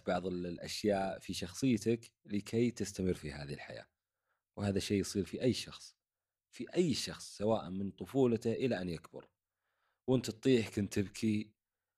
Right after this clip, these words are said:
وكنت تتألم من هذه الطيحة، المرة الثانية أنت تطيح عاد، تناظر في الجرح وتقوم تمسحه وترتبه. <laughs>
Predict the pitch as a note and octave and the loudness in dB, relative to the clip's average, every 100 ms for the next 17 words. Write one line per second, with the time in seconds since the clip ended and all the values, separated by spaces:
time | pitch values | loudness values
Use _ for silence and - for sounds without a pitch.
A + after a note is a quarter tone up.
0 | _ - B2 A2+ G2+ - F3 G#2+ F2+ D#2 | _ -6 -2 -2 -2 4 6 6 4 0
1 | D#2+ D2 - A#1+ - - F3 A2+ - A2 | -4 -6 -10 -10 -6 0 2 2 4 4
2 | G2 F#2+ - - F#2+ F2 C#2+ - A2 F#2 | 4 0 -2 -2 -2 -4 -8 -8 -4 -2
3 | D#2+ F#2 F#2+ G2 E2+ E2 D#2+ - E2 - | -2 -4 -4 -4 -6 -8 -8 -6 -8 -8
4 | F2+ F#2+ F#2+ D#2+ - E2+ - D#2 - - | -6 -6 -4 -6 -8 -10 -10 -16 -16 -18
5 | _ | _